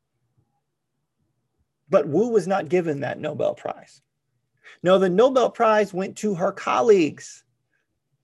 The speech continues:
a man named Li and a man named Yang. From nineteen fifty-seven to nineteen seventy-eight, this was unacknowledged. But in nineteen seventy-eight,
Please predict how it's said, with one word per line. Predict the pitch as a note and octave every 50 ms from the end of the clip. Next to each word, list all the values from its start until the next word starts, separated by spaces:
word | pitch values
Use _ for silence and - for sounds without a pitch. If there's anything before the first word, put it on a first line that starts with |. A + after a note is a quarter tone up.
| _ _
a | -
man | D3 D#3 E3+ F#3 F3
named | F3 E3+ E3 D3+ C#3
Li | C3+ D3 E3+ G#3+ A3 A#3 A#3+ B3 C4 C4+ C4+ _ _ _ _ _ _ _ _ _ _ _ _ _ _ _ _ _ _ _ _ _ _ _ _ _ _ _ _ _
and | D3 C#3+
a | C#3+
man | D3 D3 D3+ D3+ D3+
named | D#3 D3+ D3 C3+
Yang. | C3+ C3 C3 A#2+ G#2+ G2+ - - - - _ _ _ _ _ _ _ _ _ _ _ _ _ _ _ _ _ _ _ _ _ _ _ _ _ _ _ _ _ _ _ _ _ _ _ _ _ _ _ _ _ _ _ _ _ _ _ _ _ _ _ _ _ _ _ _ _ _ _ _ _ _ _ _ _ _ _ _ _ _ _ _ _ _
From | _ C#3+ D3+
nineteen | G3+ A3+ B3+ A#3+ A#3+ - A#3 A#3 A3
fifty-seven | G#3+ A3+ G#3+ G#3+ - G3+ F#3 - - G#3 F#3 F#3 F3+ F#3 F3+ E3
to | - - E3+ D3+ D3 D3+ -
nineteen | - D3+ D#3+ F3+ G3 - - - - G3 F3+ E3
seventy-eight, | - - F#3+ E3 D#3+ E3 D#3 D#3 F#3 F#3+ F#3 F#3 -
this | F3+ -
was | F3+ D#3 -
unacknowledged. | - - A3 A3 A3 F3+ G3 G#3 - - - F#3+ - - - - - - - - _ _ _ _ _ _ _ _ _ _ _ _ _ _ _ _ _ _ _ _ _ _ _ _ _ _ _ _ _ _ _ _ _ _ _ _ _
But | E3 F3
in | G3 G3+ F#3+
nineteen | G#3+ A#3+ C4 C4 - - B3 A3+ G#3
seventy-eight, | - A3+ G3+ F#3 F3+ F3 F#3+ A3 A#3+ A#3 G#3 - -